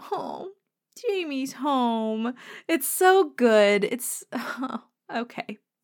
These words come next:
Yes, we will get there, right? But I did want to mention one thing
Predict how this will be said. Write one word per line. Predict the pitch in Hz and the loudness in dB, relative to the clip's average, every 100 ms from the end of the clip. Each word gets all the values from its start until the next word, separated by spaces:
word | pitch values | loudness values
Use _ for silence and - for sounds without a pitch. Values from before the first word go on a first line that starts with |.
| _ _ - | _ _ -10
Yes, | - - - - | -8 -8 -8 -2
we | 233 | 0
will | 240 | 0
get | 220 135 - | 0 -2 -4
there, | 143 147 | -4 -4
right? | 156 175 175 - | 0 0 0 -2
But | 196 190 180 | 2 4 4
I | 196 | 2
did | 208 208 208 | 4 4 4
want | 190 | 0
to | |
mention | 180 180 - 170 170 | 0 -2 -4 -4 -4
one | 170 170 | -4 -4
thing | 170 165 160 | -4 -4 -6